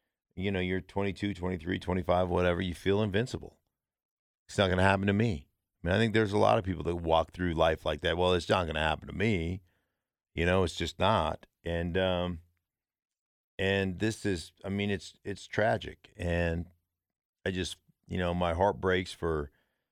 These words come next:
the young lady's family that, and the young lady who lost her life. And, and then my heart breaks for him too, because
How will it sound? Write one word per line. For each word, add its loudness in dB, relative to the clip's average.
the -6
young 0
lady's 0
family 2
that, -2
and -4
the 0
young 2
lady 2
who -2
lost 0
her -2
life. 0
And, -2
and -2
then 0
my 2
heart 2
breaks 0
for -4
him 0
too, -2
because -2